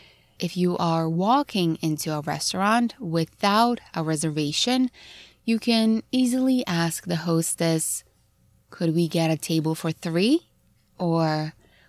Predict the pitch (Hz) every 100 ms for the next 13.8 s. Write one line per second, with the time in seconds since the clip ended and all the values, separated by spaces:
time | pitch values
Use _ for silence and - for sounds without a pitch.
0 | _ - 190 196 196 202 - 196 185 180
1 | 175 180 170 - - 214 240 320 - 170
2 | 165 240 - - - _ _ _ _ _
3 | _ - - 294 302 - 170 156 165 233
4 | 269 _ _ _ - 220 220 214 - 202
5 | - 196 185 180 180 _ _ _ _ _
6 | - 226 269 302 - 233 220 214 - 185
7 | 180 151 160 165 190 202 - 165 - 175
8 | 165 208 262 _ _ _ _ _ - _
9 | _ 180 - 190 180 175 - - - _
10 | - 170 170 175 170 180 - - 170 160
11 | - - 170 160 - 160 156 - 165 156
12 | 180 214 170 156 175 - - - _ 190
13 | 175 170 175 - - 165 165 170